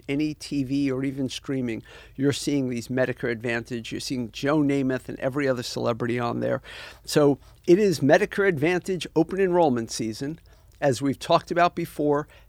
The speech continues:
fifty-one percent of Medicare enrollees are now receiving Medicare through Medicare Advantage plans. Those are private Medicare plans, Aetna, Cigna,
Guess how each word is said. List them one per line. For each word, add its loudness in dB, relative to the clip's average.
fifty-one 0
percent -4
of -2
Medicare 0
enrollees -2
are -2
now -2
receiving -2
Medicare -2
through 0
Medicare 0
Advantage -4
plans. -8
Those -2
are -4
private 2
Medicare -4
plans, -4
Aetna, 4
Cigna, 0